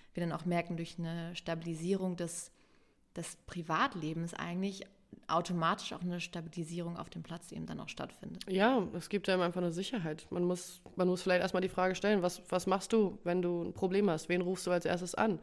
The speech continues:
Speaker 2: Hast du einen Ansprechpartner, hast du keinen Ansprechpartner?" Also ist es ja genauso,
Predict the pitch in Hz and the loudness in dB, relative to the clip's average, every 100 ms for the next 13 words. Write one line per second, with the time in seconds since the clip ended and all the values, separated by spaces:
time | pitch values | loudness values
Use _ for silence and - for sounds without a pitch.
0 | - - - 170 - 165 139 - 170 180 | -6 -12 -4 -4 0 2 2 2 0 2
1 | 175 165 165 165 180 196 208 - - 156 | 0 0 0 -2 -2 0 0 -2 -4 -8
2 | - 160 165 160 - - - - 175 185 | -4 -4 -4 -6 -8 -16 -18 -4 2 2
3 | 185 190 196 180 180 196 202 185 | 2 0 0 2 4 4 4 2